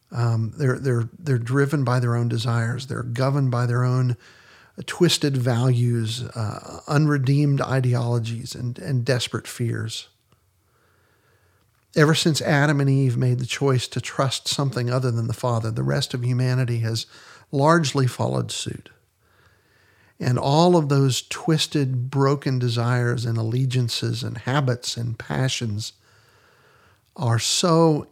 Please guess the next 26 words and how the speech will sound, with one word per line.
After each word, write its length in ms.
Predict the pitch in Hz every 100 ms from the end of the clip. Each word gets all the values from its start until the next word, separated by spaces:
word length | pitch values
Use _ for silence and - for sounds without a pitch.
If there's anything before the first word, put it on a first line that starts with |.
| -
interwoven 840 | 175 147 131 123 127 127 131 127
into 220 | 127 123
the 120 | 120
fabric 460 | 117 117 117 117 117
of 140 | 113
humanity, 640 | 113 110 113 107 110 113 123 - - -
including 640 | 127 - 208 247 185 147
in, 200 | - 147
in 300 | - 170 139
you 340 | 147 160 123 113 _ _ -
and 160 | - 123
in 140 | 123
me, 360 | 127 107 117 _ _ _ _ _ _ _ _ _ _ _ _ _ _ _ -
that 180 | 143 135
it 140 | 147
has 220 | 139 147
created 580 | - - 151 139 170 185
a, 60 | 170
a 320 | 135 - 131
world 720 | 127 135 143 165 156 135 123
of 340 | 127 120 117 120 - - -
treachery 840 | - - 147 - 127 131 135 135 -
and 260 | - 120 113
deceit 720 | 117 - - 180 135 139 - - -
and 280 | 139 120 127
betrayal 880 | - - 139 135 131 120 113 -